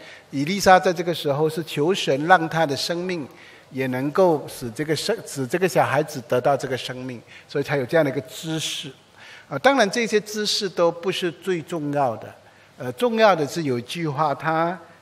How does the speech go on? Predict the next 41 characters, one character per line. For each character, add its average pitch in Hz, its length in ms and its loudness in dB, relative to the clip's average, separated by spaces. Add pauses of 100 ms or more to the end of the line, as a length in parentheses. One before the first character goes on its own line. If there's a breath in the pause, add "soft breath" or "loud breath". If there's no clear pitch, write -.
(220 loud breath)
祈 156 360 -12
祷 120 360 4
耶 151 120 0
和 135 200 -4
华， 123 440 -8 (200)
好， 139 160 -6
他 160 160 2
向 165 240 2
上 156 280 4
帝 151 220 -4
祷 120 140 0 (140)
告， 135 260 0 (400 loud breath)
那 127 120 -6
上 175 280 4
帝 170 160 -4
才 131 160 2
是 135 140 -4
真 180 260 -2
正 170 220 -2
生 185 380 -4
命 180 300 -2
的 123 140 -4 (140)
源 117 420 -2
头。 - 280 -6 (680 loud breath)
所 175 120 0
以 165 80 4
这 262 220 -2
段， 262 240 4
这 262 180 -2
段 214 220 6
的 170 80 -2
圣 185 240 -4
经 175 160 -8
其 - 180 -8
实 165 140 -6
是 165 140 -2
让 170 120 8
我 135 120 -2
们 120 100 -6
看 147 240 -2
见 147 260 -2